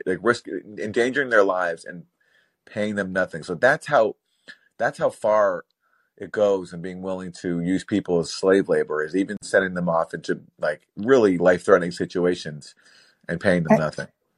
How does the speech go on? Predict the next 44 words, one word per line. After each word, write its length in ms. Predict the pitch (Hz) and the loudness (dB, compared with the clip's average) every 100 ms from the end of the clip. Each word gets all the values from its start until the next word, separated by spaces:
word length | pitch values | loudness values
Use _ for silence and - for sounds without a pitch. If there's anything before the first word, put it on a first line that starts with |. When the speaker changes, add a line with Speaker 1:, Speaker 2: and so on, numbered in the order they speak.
| _ _ _ | _ _ _
Speaker 2:
and 140 | 202 | 6
the 80 | 196 | 8
really 340 | 185 262 240 185 | 8 8 6 6
ironic 540 | 190 185 196 226 202 | 4 4 2 0 -2
part 240 | - 196 | -2 -2
of 120 | 196 196 | 0 -4
that 180 | 226 | -2
is 140 | 220 202 | -2 0
that 140 | 202 | -2
when 180 | 180 185 | 0 2
they 100 | 190 | 4
get 160 | 180 196 | 4 4
out 160 | 190 | 4
of, 180 | 185 175 | 2 -2
when 160 | 151 160 | -2 2
they 80 | 156 | 4
get 140 | 170 | 4
out 140 | 190 196 | 4 2
of 100 | 190 | 0
prison, 380 | 208 202 208 - - - _ - | 0 2 -2 -6 -16 -16 _ 0
they 80 | |
can't 180 | 220 233 | 8 10
even 120 | 233 | 10
get 120 | 214 208 | 6 2
a 60 | |
job 320 | 175 196 190 | 2 0 2
as 200 | 185 170 | 2 2
a, 180 | 160 151 - - | 0 -4 -6 -8
as 160 | 160 | -6
a 60 | 143 | -6
firefighter 600 | - 185 175 - 143 147 | 0 2 2 2 0 2
because 240 | 139 156 | 0 4
they 60 | 104 | 6
Speaker 1:
Right. 200 | 104 107 | 8 8
Speaker 2:
got 100 | 127 | 4
a 180 | 120 - _ _ - | -2 -12 _ _ 2
felony. 220 | 175 120 | 2 4
Speaker 1:
Yeah, 220 | 104 113 92 | 2 2 -4
that's 180 | 87 | -4
right. 220 | 101 104 - _ _ _ _ | -2 -2 -6 _ _ _ _
That's 120 | 104 | 2
Speaker 2:
You 40 | |
know? 80 | 151 | 4
Speaker 1:
right. 160 | 151 | 4